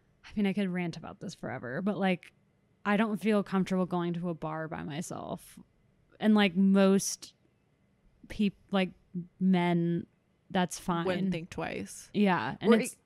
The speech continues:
Speaker 1: it's
Speaker 2: yeah.
Speaker 1: just, like, I can't do, like, I d-, have literally tried to do it and I feel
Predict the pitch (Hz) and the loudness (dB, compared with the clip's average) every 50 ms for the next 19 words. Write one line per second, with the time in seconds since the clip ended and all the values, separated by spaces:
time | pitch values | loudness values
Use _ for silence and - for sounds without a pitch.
0 | - - 220 233 185 240 247 - - 247 233 220 - - - _ - 190 196 196 | -6 0 0 0 2 2 0 2 4 4 6 4 4 0 -6 _ -2 0 0 0
1 | 180 - - - - - - 208 196 190 - - 190 - - 185 - - 208 220 | -2 -4 -10 -18 -10 -4 0 2 2 2 0 -2 -6 -6 -8 -10 -6 -2 0 0
2 | - - 214 226 226 190 220 160 - 214 226 185 190 185 180 190 196 202 208 214 | 2 4 2 2 2 2 -2 -4 -2 -2 -2 -2 -2 -2 0 2 2 2 2 2
3 | 214 202 - - - 175 160 156 160 170 170 185 170 160 156 156 160 175 190 185 | 2 0 -2 -4 -4 -2 -2 0 -2 -2 -4 -6 -8 -8 -8 -8 -4 -4 -4 -4
4 | - - 180 180 175 175 170 - 185 180 175 180 175 - - | -4 -4 -4 -2 -2 -2 -2 -2 -2 -2 -2 -2 -4 -4 -6